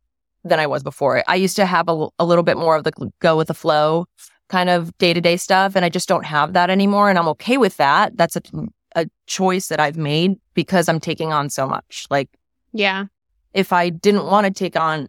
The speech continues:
Speaker 1: and, and you know what? This is a season too. Like, right now I'm taking on a lot and I'm, I'm doing so much in the season and it's awesome.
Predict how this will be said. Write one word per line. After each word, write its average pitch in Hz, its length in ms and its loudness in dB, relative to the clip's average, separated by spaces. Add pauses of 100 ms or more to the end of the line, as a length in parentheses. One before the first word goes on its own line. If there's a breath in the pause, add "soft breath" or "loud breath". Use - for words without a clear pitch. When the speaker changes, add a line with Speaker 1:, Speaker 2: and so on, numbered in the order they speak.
Speaker 1:
and, 196 220 2
and 254 140 4
you 285 60 4
know 269 80 2
what? 240 200 0
This 226 160 -6
is 208 100 -4
a 180 60 -4
season 165 500 -4
too. 110 240 -4
Like, 123 160 -6
right 180 240 -4
now 175 220 0
I'm 175 100 -6
taking 175 320 -6
on 160 80 -2
a 151 80 0
lot 151 280 0
and 160 120 -4
I'm, 151 180 -6
I'm 151 160 -8
doing 165 260 -4
so 160 140 -6
much 151 200 -6
in 160 40 -6
the 147 80 -8
season 156 320 -8
and 143 140 -4
it's 131 140 -4
awesome. 170 500 0